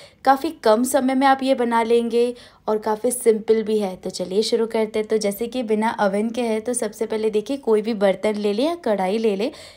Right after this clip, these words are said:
इसके अंदर नमक डाल दे और छोटी सी रिंग रख दे। अब गैस को on कर लेना है, ये बर्तन रख देना है ढककर बिल्कुल धीमी आंच पर। इसे आपको दस मिनट के लिए गर्म होने देना है, जब तक हम बैटर बना लेंगे केक के लिए। देखिए एक बाउल ले ले, इसके अंदर डालें आधी कटोरी दही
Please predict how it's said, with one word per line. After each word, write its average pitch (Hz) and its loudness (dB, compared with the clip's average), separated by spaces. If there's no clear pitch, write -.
इसके 226 0
अंदर 277 4
नमक 214 0
डाल 233 4
दे 277 0
और 320 -2
छोटी 220 -2
सी 277 2
रिंग 202 -2
रख 185 -2
दे। 170 -2
अब 220 4
गैस 202 0
को 277 2
on 262 0
कर 262 0
लेना 233 -2
है, 277 -4
ये 214 -2
बर्तन 208 -2
रख 233 0
देना 220 -4
है 226 -6
ढककर 202 -4
बिल्कुल 214 -2
धीमी 202 -2
आंच 196 -4
पर। - -4
इसे 208 -4
आपको 196 2
दस 190 0
मिनट 202 -4
के - -2
लिए 285 2
गर्म 202 2
होने 196 -2
देना 175 -4
है, 180 -8
जब 190 0
तक 208 2
हम 233 -2
बैटर 214 2
बना 277 6
लेंगे 214 -4
केक 208 -6
के 202 -2
लिए। 190 -6
देखिए 269 2
एक 226 -2
बाउल 202 4
ले 208 0
ले, 196 0
इसके 226 -2
अंदर 233 0
डालें 196 -2
आधी 196 0
कटोरी 214 0
दही 196 0